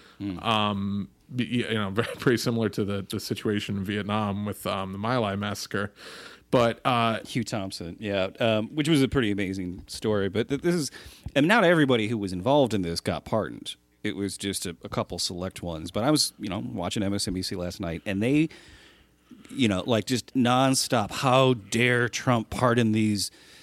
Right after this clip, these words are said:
Speaker 1: these monsters and their war crimes? These people were civilians. They had nothing to do with the war." It's like, well, you invaded their country, so you forced them to have, to have something to do with the war.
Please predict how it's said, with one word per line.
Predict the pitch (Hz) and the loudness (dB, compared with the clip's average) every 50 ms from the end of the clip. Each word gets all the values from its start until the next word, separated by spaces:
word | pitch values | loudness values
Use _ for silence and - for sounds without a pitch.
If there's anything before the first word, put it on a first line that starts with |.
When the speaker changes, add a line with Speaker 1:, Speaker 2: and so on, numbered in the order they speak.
| - - - _ _ - | -20 -20 -20 _ _ -4
Speaker 1:
these | 104 107 101 107 98 92 - - | -2 -2 0 0 -2 -4 -8 -4
monsters | 127 120 127 127 123 127 - - - - 120 110 104 104 104 98 | 0 2 2 4 2 2 2 0 0 0 0 0 0 0 -2 -2
and | 101 107 | -2 -4
their | 101 104 | -4 -4
war | 90 95 104 113 117 113 | -4 -2 0 2 2 2
crimes? | - - - 123 110 110 107 104 104 101 95 90 | 0 0 0 2 2 4 2 2 0 0 0 2
These | 117 143 143 - | 2 2 2 2
people | - 143 127 - 123 | 0 -2 -2 -2 0
were | 113 123 120 | 0 0 0
civilians. | - - 123 113 117 131 131 123 113 110 | 0 0 0 2 4 6 6 6 4 2
They | 117 123 | 2 0
had | 127 123 | 2 2
nothing | 123 127 131 - 143 123 | 4 2 2 4 2 2
to | 113 | 2
do | 98 107 127 | 2 4 6
with | 127 123 120 - | 6 6 4 2
the | - 117 | 0 0
war." | 110 107 107 110 107 104 95 95 | 2 4 4 4 4 4 2 -2
It's | 90 90 - 110 | -4 -4 -4 -2
like, | 98 98 - | -2 -4 -4
well, | - 104 101 98 98 | -2 -2 0 0 2
you | 95 98 95 | 2 0 0
invaded | 92 87 101 98 90 85 | 0 0 -2 -2 -2 -4
their | 85 80 | -8 -8
country, | - - 101 101 - - 92 90 87 | -8 -6 -6 -6 -4 -4 -4 -2 -2
so | - - | -4 -4
you | 95 90 90 90 | -4 -4 -6 -6
forced | 87 - - 127 143 151 139 - - | -8 -6 0 2 2 2 2 0 -4
them | - 98 92 | -6 -4 -4
to | 87 - | -4 -6
have, | 104 92 85 85 - | -6 -6 -8 -8 -10
to | - - 98 | -10 -10 -8
have | 92 95 87 80 | -6 -6 -6 -4
something | - - - 85 87 | -4 -4 -4 -6 -8
to | 85 82 | -10 -8
do | - 87 | -8 -8
with | 82 - | -8 -8
the | 90 | -8
war. | 82 82 78 80 87 110 | -8 -6 -6 -4 -6 -6